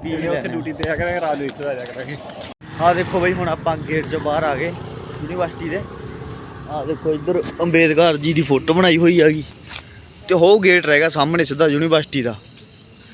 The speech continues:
Speaker 1: ਆਹ ਦੇਖੋ ਇੱਧਰ ਹਨੇਰਾ ਹੋ ਚੁੱਕਿਆ ਹੈਗਾ ਪੂਰਾ। ਤੇ ਹੁਣ ਆਪਾਂ ਚੱਲਦੇ ਆਂਗੇ ਅੰਦਰ, ਹਸਪੀਟਲ ਦੇ ਨੇੜੇ ਹੀ ਰਹਿ ਜਾਂਦਾ ਇੱਥੋਂ ਦਾ।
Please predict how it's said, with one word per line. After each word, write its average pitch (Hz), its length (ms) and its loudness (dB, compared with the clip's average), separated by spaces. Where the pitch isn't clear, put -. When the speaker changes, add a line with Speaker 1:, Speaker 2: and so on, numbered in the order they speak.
Speaker 1:
ਆਹ 127 140 4
ਦੇਖੋ 139 200 2
ਇੱਧਰ 143 200 2
ਹਨੇਰਾ 147 680 2
ਹੋ 165 180 4
ਚੁੱਕਿਆ 143 260 -2
ਹੈਗਾ 156 180 0
ਪੂਰਾ। 143 280 2
ਤੇ 160 200 -2
ਹੁਣ 165 220 -6
ਆਪਾਂ 160 220 -4
ਚੱਲਦੇ 147 360 -2
ਆਂਗੇ 170 240 -6
ਅੰਦਰ, 156 300 -2
ਹਸਪੀਟਲ 139 420 -4
ਦੇ 135 100 -6
ਨੇੜੇ 147 180 -6
ਹੀ 175 80 -4
ਰਹਿ 139 100 -4
ਜਾਂਦਾ 139 180 -6
ਇੱਥੋਂ 127 240 -10
ਦਾ। 110 60 -12